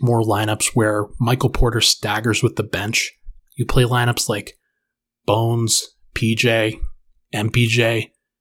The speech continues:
and then Dos Verde. Put it, put the ball in Bones' hands, but if it's not in Bones' hands, it's in P J's hands,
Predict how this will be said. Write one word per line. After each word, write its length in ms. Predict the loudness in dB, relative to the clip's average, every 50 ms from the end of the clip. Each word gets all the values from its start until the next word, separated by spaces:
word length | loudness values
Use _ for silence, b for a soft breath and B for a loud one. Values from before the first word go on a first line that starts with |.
| _ _ -2
and 140 | 2 4 4
then 120 | 4 4
Dos 200 | 4 4 4 4
Verde. 360 | 4 4 4 2 0 -4 -10 -12 _ _ _ _ _ _ _ _ _ _ _ _ _ _ _ _ _ _ _ _ _ _ _ _ _ _ _ _ _ _ _ _ _ _ _ _ _ _ _ _ _ 0
Put 140 | 2 2 2
it, 200 | 2 0 2 6
put 140 | 6 6
the 60 | 6 4
ball 400 | -4 -4 -4 -6 -8 -12 -16 -20 -20 _ _ _ _ _ _ -4
in 300 | -2 -2 0 -2 -2 0
Bones' 400 | 2 2 2 2 2 2 0 0
hands, 380 | -2 -2 -4 -6 -8 -10 -12 -14 _ _ -12 -12 -12 -12 -14 -20 _ _ -2
but 120 | -2 -2
if 100 | 0 -2
it's 160 | -2 -2 0
not 200 | 2 2 2 2
in 80 | 2 0
Bones' 360 | -2 -4 -4 -4 -4 -4 -2
hands, 360 | -2 -2 -2 -4 -4 -6 -10 -14 _ _ _ -20 -18 -16 -16 -18 -20 _ _ _ -6
it's 220 | -4 -2 0 2
in 200 | 4 4 4 2
P 200 | 2 2 2 4
J's 240 | 4 2 0 0 -4
hands, 340 | -6 -6 -6 -6 -8 -8